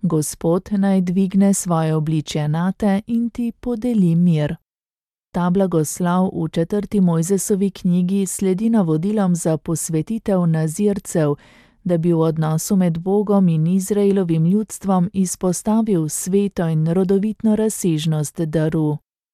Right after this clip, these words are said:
Človek daruje stvarniku vse, kar je prejel, in on mu odgovori tako, da vanj usmeri svoj dobrohotni pogled, tako kot ob začetku sveta.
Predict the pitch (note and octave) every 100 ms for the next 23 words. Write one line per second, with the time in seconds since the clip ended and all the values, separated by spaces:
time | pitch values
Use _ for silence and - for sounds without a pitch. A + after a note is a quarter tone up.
0 | _ - - F3 E3+ G3 F#3 F3 F#3 A3
1 | G3 - - F3 F3 F#3 - G3+ F#3+ -
2 | G#3 G3 F3 D#3+ D#3 E3+ E3 D#3+ E3 D#3
3 | F3+ - G3 F3+ E3+ E3 F3 G3+ F#3 E3+
4 | F3 E3 G3 A#3+ - F3 - A3+ A3+ G3
5 | F#3 F3 F3 G#3 G3+ A3+ A#3 A3 G#3+ -
6 | G3 G#3 G#3+ G#3 A#3 A3 G3 E3+ - E3+
7 | - E3 F3 F3+ D#3+ D3 _ _ _ _
8 | - A#3 B3+ - A3+ - G#3+ G3+ G3+ A#3
9 | - F#3+ - F#3 E3 - F3+ E3 E3 D3+